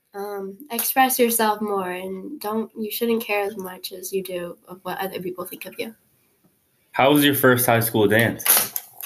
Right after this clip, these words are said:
Speaker 1: <laughs> Yeah, yeah. Uh, it was, it was exciting. Let's just say that.
Speaker 2: Who is your best friend in high school?
Speaker 1: Um, probably you and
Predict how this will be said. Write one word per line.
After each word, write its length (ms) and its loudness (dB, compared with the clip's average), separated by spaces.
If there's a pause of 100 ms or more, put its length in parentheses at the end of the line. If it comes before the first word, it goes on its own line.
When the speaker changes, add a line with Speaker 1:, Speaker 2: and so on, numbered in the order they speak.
(420)
Speaker 1:
<laughs> 600 10 (1120)
Yeah, 380 4 (220)
yeah. 360 6 (380)
Uh, 160 -6
it 60 -10
was, 300 -2
it 80 -6
was 180 -4
exciting. 600 0 (480)
Let's 160 0
just 160 2
say 100 2
that. 240 2 (680)
Speaker 2:
Who 220 8
is 220 6
your 100 6
best 320 4
friend 240 2
in 80 -2
high 160 0
school? 380 -6 (680)
Speaker 1:
Um, 720 -4
probably 520 0
you 640 0 (260)
and 540 -2